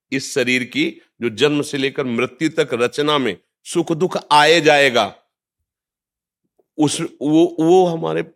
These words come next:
तकदीर और भाग्य कहते हैं। अब हमारा नवीन कर्म क्या है? हम उसको रोक सकते हैं, तकदीर को, भाग्य को बदल देंगे। ये मानव देह है ना,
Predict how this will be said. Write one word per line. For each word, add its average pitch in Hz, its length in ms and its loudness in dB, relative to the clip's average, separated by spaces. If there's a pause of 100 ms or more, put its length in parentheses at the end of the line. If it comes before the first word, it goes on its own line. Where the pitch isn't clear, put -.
(160)
तकदीर 131 400 -2
और 131 80 2
भाग्य 107 320 -4
कहते 95 340 -12
हैं। 95 100 -14 (380)
अब 170 200 2
हमारा 156 280 2
नवीन 139 440 0
कर्म 170 280 -4
क्या 170 200 -4
है? 151 160 -12 (440)
हम 139 220 -4
उसको 123 260 -8
रोक 117 240 -2
सकते - 320 -12
हैं, 101 100 -10
तकदीर 95 340 -14
को, - 240 -20 (960)
भाग्य 143 380 -2
को 139 140 -8
बदल 127 400 0
देंगे। 95 340 -10 (480)
ये 117 80 -6
मानव 139 340 -2
देह 143 180 2
है 120 60 0
ना, 160 240 -6